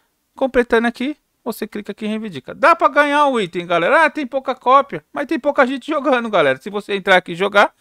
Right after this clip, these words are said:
você vai ganhar esse item com certeza. Beleza? Então é isso, galera. Todos os links vão estar na descrição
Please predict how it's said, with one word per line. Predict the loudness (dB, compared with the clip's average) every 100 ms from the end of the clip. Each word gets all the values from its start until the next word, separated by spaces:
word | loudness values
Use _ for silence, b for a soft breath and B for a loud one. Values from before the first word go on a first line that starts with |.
| b b
você | -8
vai | -4 0
ganhar | 2 2
esse | 0 -8
item | -10
com | -10
certeza. | -6 -6 -6 -10 -10 _ b b -4
Beleza? | 4 4 4 -2 b b b
Então | 0 0 4
é | 6
isso, | 6 4 0
galera. | 4 6 4
Todos | 4 4 4
os | 0
links | -6 -6
vão | -4
estar | -2 0
na | -2
descrição | -4 -10 -8 -4 -4